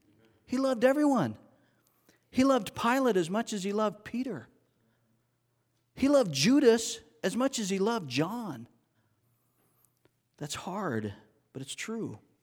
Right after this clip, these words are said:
And when we place genuine faith in Jesus, we receive his love. It's who he is. He, it's what he does. It's the first fruit of the Holy Spirit. Galatians five twenty-two. The fruit of the Spirit is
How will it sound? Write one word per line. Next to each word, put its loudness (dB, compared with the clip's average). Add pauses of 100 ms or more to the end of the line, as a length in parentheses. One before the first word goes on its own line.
(840)
And -2
when 2
we 2
place 4
genuine -2
faith -2
in -2
Jesus, -2
we -2
receive -4
his -8
love. -8 (1120)
It's -16
who -4
he -2
is. -4
He, -6
it's -12
what -4
he -4
does. -4 (300)
It's -10
the -2
first -4
fruit -4 (560)
of -4
the -2
Holy -6
Spirit. -10 (220)
Galatians -10
five -10
twenty-two. -10 (460)
The -20
fruit -8
of -6
the -8
Spirit -8
is -8